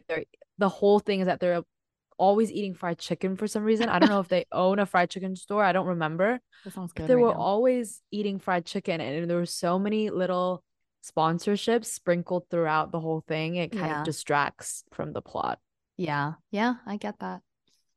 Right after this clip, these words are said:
Speaker 2: Oh, Fire Island, actually. I would say that's a great
Speaker 1: Oh,
Speaker 2: recent
Speaker 1: yeah.
Speaker 2: rom-com.
Speaker 1: <gasps> Speaking of Fire Island,
Speaker 2: Uh-huh.
Speaker 1: I bumped into, no, I did not
Speaker 2: Oh my
Speaker 1: bump into
Speaker 2: gosh.
Speaker 1: him. I, I did not
Speaker 2: <laughs>
Speaker 1: bump into, I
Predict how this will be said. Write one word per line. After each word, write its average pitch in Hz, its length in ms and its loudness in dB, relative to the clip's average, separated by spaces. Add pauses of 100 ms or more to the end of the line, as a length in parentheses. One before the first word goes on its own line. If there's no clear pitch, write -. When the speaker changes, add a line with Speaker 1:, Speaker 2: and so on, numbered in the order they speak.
Speaker 2:
Oh, 202 260 6 (160)
Fire 220 220 2
Island, 143 480 -4
actually. - 480 -12
I 175 80 -4
would 180 140 -6
say 190 120 -8
that's 160 200 -6
a 180 40 -12
great 156 200 -6
Speaker 1:
Oh, 262 120 4
Speaker 2:
recent 277 260 0
Speaker 1:
yeah. 285 60 -4
Speaker 2:
rom-com. 277 840 -4
Speaker 1:
<gasps> - 40 -16
Speaking 339 520 4
of 294 140 6
Fire 247 240 8
Island, 269 640 8 (280)
Speaker 2:
Uh-huh. 165 380 -6 (720)
Speaker 1:
I 226 140 4
bumped 208 400 2
into, 226 580 2
no, 214 120 -4
I 185 160 0
did 190 220 -8
not 160 320 -4
Speaker 2:
Oh 202 100 0
my 170 100 -2
Speaker 1:
bump 151 180 -2
into 160 120 -2
Speaker 2:
gosh. 156 80 -6
Speaker 1:
him. - 160 -14
I, - 260 -2
I - 20 4
did 175 120 4
not 339 220 8
Speaker 2:
<laughs> - 40 4
Speaker 1:
bump 165 240 4
into, 170 260 -2
I 180 260 2